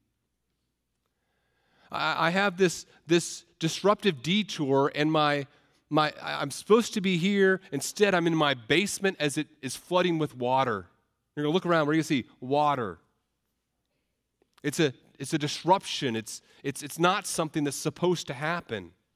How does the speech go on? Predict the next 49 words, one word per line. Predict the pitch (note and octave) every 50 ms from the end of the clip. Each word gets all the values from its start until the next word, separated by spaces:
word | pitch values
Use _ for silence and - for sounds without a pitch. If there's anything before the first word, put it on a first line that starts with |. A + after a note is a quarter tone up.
| _ _ -
Now, | E3 D3+ A#2+
I | G#2 - _ _ _ _ _ _ _ _ _ _ _ _ _ _
think | - G2+
it's | F#2 - - - _ _ _ _ _ _ _
fine | - C3 D3 D#3 D3 C3 C#3 D3+ D3
to, | C3 A2
to | G2 G2+ G#2
say | - - B2
this | A#2+ B2 A#2 A2
isn't | A2+ A2+ A#2 A2+
necessarily | A#2 - - B2 A#2+ A2+
what | A2 A2+
I, | A2 G#2 G2+ -
what | G#2+ G#2+ G#2+
I | G2+ G2+
want | G2 F#2+ G2+ A#2+ E3 G3 - - - _ _ -
to | A2
happen, | F#2+ F#2+ F2+ F2+ F2+ - - A#2+ C#3 E3+ - _ _ - - _
but | - F3+
if | E3+ -
we | F3+ D#3+
see | - - A3 A#3 A#3
these, | A3 F#3 D#3+ C#3 C3
these | C3+ C#3+ C#3 B2+ A2
detours | C#3 D#3 F#3+ E3+ - - C3+ B2 A#2+ A#2+ A2 A#2
as | A2+ A2
just, | - - F3 D#3+ -
just | - C#3 B2+ - - _ _ _
disruptions, | - B2 - - B2 D3 F#3+ - - - - G#2+ F2+ F2+ F#2+ G#2+ A2+ - - - _ _ _ _ -
what's | C3+ E3+ -
going | - F3+ E3 D3+
to | C#3
happen? | B2 C#3 D#3+ G3 G3 - - F#2+ F#2+
It's | F#2+ -
gonna, | - B2+ A#2+ - _ _ _ _
we're | - A#2+
gonna | B2 C3+
be | C3+ C#3+
impatient. | D3 C#3+ - - D3+ D#3+ F3+ - - - A2+ -
We're | G2+ G2+
gonna | A2+ B2
be | C3+ C3+
discouraged. | C#3+ - - - - C#3+ D3+ E3 D#3 B2+ G#2+ -
We're | B2 B2
gonna | A#2+ G#2
grumble | G2+ G#2+ A#2 C3 D#3+ F3 C#3+ C3+
about | A#2+ A#2 B2 A#2+ - - - -
what | D3 C3+
a, | A#2